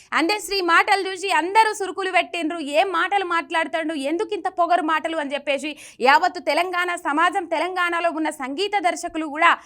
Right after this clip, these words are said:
సంగీత దర్శక అసోసియేషన్స్ వారు కూడా సురుకులు పెట్టుడు జరిగింది అందశ్రీకి. ఎందుకు అట్లా మాట్లాడుతా ఉన్నాడు, కీరవాణిని మించినోళ్ళు ఎవ్వరు లేరు అని చెప్పేసి అందశ్రీ మాట్లాడిండు.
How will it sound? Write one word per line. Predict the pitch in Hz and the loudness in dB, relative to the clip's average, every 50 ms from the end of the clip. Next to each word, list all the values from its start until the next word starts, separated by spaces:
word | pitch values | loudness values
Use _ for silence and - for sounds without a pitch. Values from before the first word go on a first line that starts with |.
| - _ - | -14 _ -2
సంగీత | - 269 285 320 330 392 403 330 392 | 0 0 0 2 0 -2 -2 -2 0
దర్శక | 370 359 330 339 302 349 330 339 | 0 0 0 0 -2 -6 -4 0
అసోసియేషన్స్ | 330 311 285 269 285 - 370 370 - - 339 330 339 339 330 339 320 311 311 311 - | 0 2 0 0 -2 -6 -8 -10 -6 -6 -4 -4 -4 -4 -4 -4 -4 -4 -4 -4 0
వారు | 277 269 277 294 330 | 2 4 4 4 2
కూడా | 269 294 320 339 339 269 277 330 - - - _ _ | 0 0 2 4 4 4 2 2 -2 -8 -20 _ _
సురుకులు | - - 359 392 311 427 403 381 | -6 -4 -4 -2 -2 -2 0 0
పెట్టుడు | 370 339 - 330 311 262 | 0 0 -2 -4 -4 -2
జరిగింది | 302 269 294 269 277 277 277 320 | -2 -4 -2 -4 -4 -6 -4 -4
అందశ్రీకి. | 294 240 247 269 320 302 294 - 226 240 190 - 233 | -4 -4 0 2 2 0 0 -2 -8 -8 -8 -8 -6
ఎందుకు | 226 285 302 349 302 | -4 -2 -4 -2 -2
అట్లా | 349 330 330 349 | -2 -2 -2 -2
మాట్లాడుతా | 320 294 269 277 285 294 311 285 277 - 285 262 | 0 0 0 -2 0 0 0 0 2 2 2 0
ఉన్నాడు, | 262 254 247 247 247 254 294 320 302 - - - _ _ _ _ - | 0 0 0 0 0 0 0 -2 -6 -10 -20 -20 _ _ _ _ -4
కీరవాణిని | 269 330 381 403 392 392 392 392 392 392 370 | -2 6 8 8 10 10 8 6 4 4 2
మించినోళ్ళు | 359 320 339 330 330 381 370 370 381 381 339 | 0 0 0 -2 -2 -2 0 0 2 2 2
ఎవ్వరు | 302 285 330 392 403 | 2 4 4 4 4
లేరు | 403 392 370 370 370 | 4 4 4 4 2
అని | 349 339 320 349 | -2 -2 -2 -2
చెప్పేసి | 339 339 339 320 339 349 381 | -2 0 -2 -4 -4 -2 -2
అందశ్రీ | 339 269 269 311 370 403 392 392 392 381 | -2 -2 0 0 0 -2 -2 -4 -4 -4
మాట్లాడిండు. | 349 339 330 320 330 330 320 302 311 311 302 294 302 320 311 | -2 -2 -2 -2 0 2 2 2 2 2 0 -2 -4 -4 -6